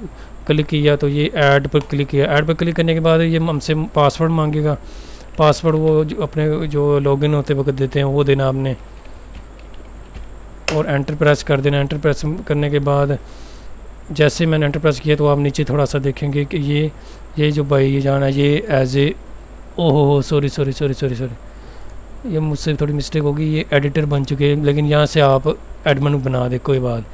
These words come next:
ये मैंने admin बना दिया, तो ये देखिए admin हो गया।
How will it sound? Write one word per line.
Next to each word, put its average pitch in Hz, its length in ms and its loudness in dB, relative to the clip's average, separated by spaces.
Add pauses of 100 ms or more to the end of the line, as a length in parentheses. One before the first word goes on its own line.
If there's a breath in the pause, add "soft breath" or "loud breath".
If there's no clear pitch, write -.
(540 loud breath)
ये 147 40 -2
मैंने 151 200 2
admin 151 360 0
बना 143 240 2
दिया, 143 240 2 (960 loud breath)
तो 147 600 4 (180)
ये 175 680 2 (560)
देखिए 165 340 0
admin 160 340 4
हो 143 120 4
गया। 131 220 2